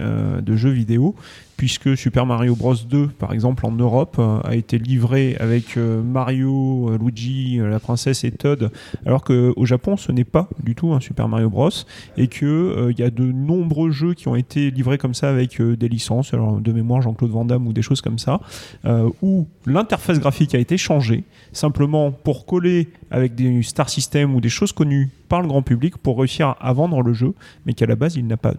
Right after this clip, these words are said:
du tout été développé, euh, avec ces personnages-là.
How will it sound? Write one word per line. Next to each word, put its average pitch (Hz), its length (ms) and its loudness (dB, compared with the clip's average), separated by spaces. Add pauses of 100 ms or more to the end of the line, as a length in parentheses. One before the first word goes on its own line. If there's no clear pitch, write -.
(160)
du 139 140 0
tout 208 280 -4 (120)
été 123 240 -2
développé, 113 480 0 (480)
euh, - 100 -4
avec 113 240 4
ces - 140 -8
personnages-là. 113 540 -2